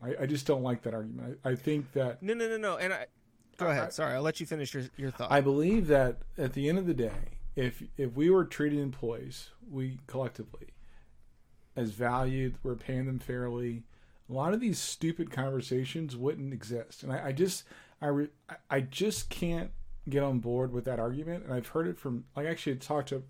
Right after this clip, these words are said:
Speaker 1: a clerk in a corner store, uh, the assistant manager, and he brought it up. And I was like, "But wouldn't you agree that people just don't want crappy jobs?" And he was like,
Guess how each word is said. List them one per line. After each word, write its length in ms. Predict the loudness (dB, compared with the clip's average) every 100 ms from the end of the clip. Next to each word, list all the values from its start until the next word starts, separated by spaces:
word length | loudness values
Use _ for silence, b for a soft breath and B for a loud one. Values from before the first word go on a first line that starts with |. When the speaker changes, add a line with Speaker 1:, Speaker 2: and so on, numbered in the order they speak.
| -12
Speaker 1:
a 40 |
clerk 380 | -4 0 0 0
in 80 | -4
a 60 |
corner 320 | -4 -4 -4
store, 400 | -6 -6 -6 -6 -12 b b b b b -6
uh, 180 | -4 -4 -4
the 180 | -2
assistant 380 | 0 0 -2 -2
manager, 360 | -2 -2 -2 -4
and 100 | -4
he 120 | -4
brought 240 | 2 2 2
it 80 |
up. 180 | -2 -4
And 80 | -2
I 40 | -2
was 120 | 0
like, 160 | -2 -2 b b b 2
"But 100 | 2
wouldn't 240 | 4 2
you 60 | 0
agree 320 | 0 2 2
that 180 | 0 -2
people 300 | -4 -4 -2
just 180 | -4 -6
don't 180 | -4
want 200 | -4 -4
crappy 340 | -6 -6 -6 -6
jobs?" 520 | -4 -4 -4 -8 -12
And 80 | -2
he 80 | 2
was 80 | 4
like, 180 | 2